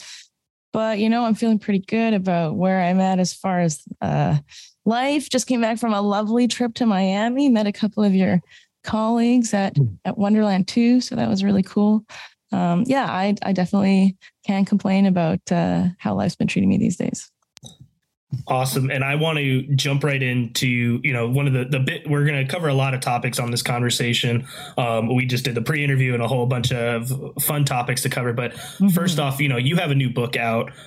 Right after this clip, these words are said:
Speaker 3: Um, I'd love for you to, to tell our listeners, uh, you know, about the book, you know, what was the, the inspiration for it, and, uh,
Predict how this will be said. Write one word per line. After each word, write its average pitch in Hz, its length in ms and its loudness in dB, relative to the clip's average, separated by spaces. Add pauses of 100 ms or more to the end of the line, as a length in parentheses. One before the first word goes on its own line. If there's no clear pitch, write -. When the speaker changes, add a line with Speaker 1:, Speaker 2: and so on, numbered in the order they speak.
(100)
Speaker 3:
Um, 120 320 0
I'd 135 160 2
love 135 140 -2
for 139 80 -2
you 127 100 0
to, 120 240 -2
to 135 140 -4
tell 127 260 -2
our 120 160 0
listeners, 117 460 0
uh, 120 40 2
you 113 140 0
know, 113 180 -2 (260)
about 131 340 -2
the 139 80 0
book, 135 340 -2
you 123 140 -2
know, 113 120 0
what 131 300 0
was 120 240 0
the, 117 280 0
the 127 180 -2
inspiration 131 500 0
for 123 300 0
it, 123 160 -2
and, 117 340 0
uh, 117 320 0